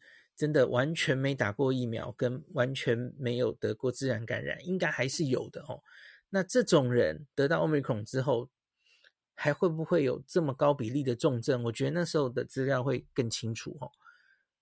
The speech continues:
那可是至少我们先看一下两周、四周之后的伦敦跟英国，呃，呃，对不起，伦敦跟纽约，假如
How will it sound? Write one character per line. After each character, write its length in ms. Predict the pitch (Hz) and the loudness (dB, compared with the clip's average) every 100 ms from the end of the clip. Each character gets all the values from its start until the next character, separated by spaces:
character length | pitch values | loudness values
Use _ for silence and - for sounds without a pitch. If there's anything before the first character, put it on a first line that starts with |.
| _ | _
那 240 | - 156 151 | -4 -4 -4
可 140 | - | -2
是 120 | 160 | -2
至 160 | 185 208 | 0 0
少 140 | 175 | 2
我 60 | 147 | 2
们 180 | 120 127 | 2 -2
先 300 | - 151 156 | 0 0 0
看 280 | - 151 123 | -2 -2 -2
一 80 | |
下 340 | 123 143 120 - _ _ _ | -4 -4 -4 -8 _ _ _
两 260 | 143 127 123 | -4 -4 -4
周、 320 | - 156 160 | 2 2 2
四 260 | - 180 151 | 0 -2 0
周 360 | 147 143 151 - | 2 0 -2 -10
之 200 | - 151 | -4 -2
后 260 | 170 131 | 0 0
的 180 | 131 - | -2 -4
伦 280 | 123 123 127 | -2 -2 0
敦 160 | 139 139 | -2 -2
跟 140 | 139 | -2
英 180 | 135 131 | -4 -6
国， 260 | - 71 _ _ _ _ _ _ | -8 -10 _ _ _ _ _ _
呃， 140 | - - | -4 -2
呃， 160 | 160 151 | 0 -2
对 200 | - 156 | 2 0
不 80 | |
起， 220 | 147 - 123 | 0 -6 -2
伦 180 | 139 | -2
敦 200 | 143 165 | 2 0
跟 180 | 165 165 | 2 0
纽 220 | 151 101 | 0 -2
约， 340 | 110 123 120 127 _ _ _ - | 0 0 0 -6 _ _ _ -4
假 260 | 160 120 | 0 2
如 340 | 123 139 165 | 4 4 2